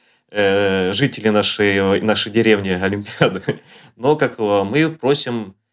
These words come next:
и учим их, переучиваем, сказать, э, с-, э, проводим с ними семинары с тем, чтобы они всё-таки смогли создать вот это условие творческого погружения команды ребят в, э, контекст, в содержание инженерного направления, которое стоит за профилем.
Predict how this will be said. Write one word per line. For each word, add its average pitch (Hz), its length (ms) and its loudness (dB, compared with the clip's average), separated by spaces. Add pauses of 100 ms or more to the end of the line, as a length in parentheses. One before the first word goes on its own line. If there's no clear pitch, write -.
(120)
и 107 200 -2
учим 127 500 0
их, 107 180 -2
переучиваем, 110 760 -2
сказать, - 300 -14
э, 92 160 0
с-, - 200 -12
э, 87 420 -2
проводим 107 320 0
с - 120 -12
ними 104 120 -6
семинары 113 560 -2
с - 80 -6
тем, 123 180 -4
чтобы 95 260 -6
они 98 120 -2
всё-таки 143 460 -2
смогли 110 560 0 (320)
создать 107 440 -2
вот 107 120 -12
это 98 180 -14
условие 117 840 2 (240)
творческого 110 760 0
погружения 104 840 0
команды 98 480 -2
ребят 123 440 0 (380)
в, 90 180 -4
э, 92 840 2
контекст, 113 580 -6
в 85 300 -6
содержание 95 800 -2 (240)
инженерного 92 960 -4
направления, 95 540 -4
которое 90 300 -8
стоит 90 240 -12
за 90 80 -12
профилем. 73 380 -20